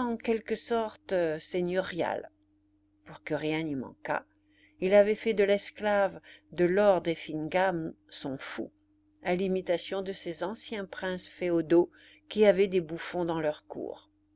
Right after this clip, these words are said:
Il faut dire que le choix était singulièrement heureux. Le griffe Abibra, c'était son nom, était un de ces êtres dont la conformation physique est si étrange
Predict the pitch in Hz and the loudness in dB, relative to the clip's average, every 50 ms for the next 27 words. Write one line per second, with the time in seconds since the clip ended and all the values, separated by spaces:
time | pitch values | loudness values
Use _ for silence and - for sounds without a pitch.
0 | _ _ _ _ _ _ _ _ _ _ _ _ _ _ - 180 180 160 - - | _ _ _ _ _ _ _ _ _ _ _ _ _ _ -2 -2 -2 -2 -2 -4
1 | 170 165 170 175 208 220 208 175 156 - - - 165 147 156 151 - - - 185 | -4 -2 -2 0 0 2 2 2 0 0 -2 -2 -2 -2 -2 -2 -2 -4 -2 0
2 | 190 185 175 165 156 151 - 170 160 156 - - 165 156 156 147 151 147 143 151 | 2 2 4 2 2 0 0 -2 -2 -2 -2 -2 -2 -2 -2 -2 -4 -4 0 0
3 | 151 143 139 139 127 123 - - 165 175 175 185 180 - - - _ _ _ _ | 0 0 0 -4 -6 -6 -4 -2 -2 0 2 2 0 0 -2 -6 _ _ _ _
4 | _ _ _ _ _ - 165 175 175 160 170 170 175 202 202 185 - - - - | _ _ _ _ _ -2 2 2 2 2 2 2 2 2 2 2 -2 -6 -6 -2
5 | - 180 170 156 147 143 127 131 - 165 185 - - _ _ _ _ _ _ _ | 0 0 0 0 -4 -6 -6 -4 -2 0 0 0 -2 _ _ _ _ _ _ _
6 | _ - - - - - - - - - 160 165 185 214 208 175 - _ _ _ | _ -20 -20 -20 -18 -14 -12 -10 -8 -6 -4 -2 0 -2 -2 -4 -6 _ _ _
7 | _ _ _ _ _ _ _ _ - 247 247 - 294 262 - - - 202 240 220 | _ _ _ _ _ _ _ _ 0 0 2 4 2 2 2 0 -2 0 0 -2
8 | - - 196 180 170 - 220 226 233 226 220 - - - 170 - - - - _ | -2 -2 -2 -2 -2 -2 0 0 0 0 -2 -6 -8 -10 -10 -12 -16 -20 -20 _
9 | _ _ - 214 208 269 277 285 277 254 - 302 302 294 - - 285 254 247 247 | _ _ -6 0 2 6 8 8 8 6 4 0 -2 -2 2 2 2 4 4 2
10 | 269 254 - - 285 254 - - - 254 240 247 277 302 - - - - - 240 | 0 0 0 -2 -2 -2 -2 -4 -6 -6 -4 -4 -4 -4 -4 -6 -6 -4 -2 -2
11 | 240 - - 262 254 247 226 - - - - 277 302 339 339 311 269 226 214 | -2 -2 -4 -4 -4 -4 -4 -4 -8 -8 -4 -2 0 2 2 2 2 0 -4